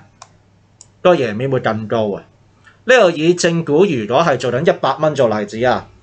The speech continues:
今日，呃，一月五號，吓，都係叫月頭啦。如果正股做一百蚊嘅話呢，一月一百零五蚊嘅call option，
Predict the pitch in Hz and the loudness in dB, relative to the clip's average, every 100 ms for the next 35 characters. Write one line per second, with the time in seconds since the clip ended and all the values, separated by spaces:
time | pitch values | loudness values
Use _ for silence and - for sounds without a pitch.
0 | _ - - - _ 226 233 175 - 135 | _ -20 -20 -20 _ 2 4 2 0 0
1 | 131 131 196 190 156 - 131 151 165 135 | 0 2 2 2 2 0 -4 -2 0 0
2 | 101 - - 127 107 - 185 180 139 139 | -2 -8 -4 -2 -2 2 2 2 0 -2
3 | 135 131 - 101 123 151 95 - _ - | -2 -4 -4 -2 2 0 -2 -10 _ -20
4 | _ - 175 196 196 180 202 156 202 202 | _ 2 2 4 2 4 4 4 2 2
5 | 156 165 180 160 135 120 156 175 - _ | 0 0 2 4 4 4 2 0 -10 _
6 | _ _ - - - - 151 156 214 220 | _ _ -20 -10 0 0 0 -4 0 0
7 | 165 135 110 117 160 185 139 - 180 175 | 0 0 -4 -4 0 2 2 4 2 2
8 | 139 | -2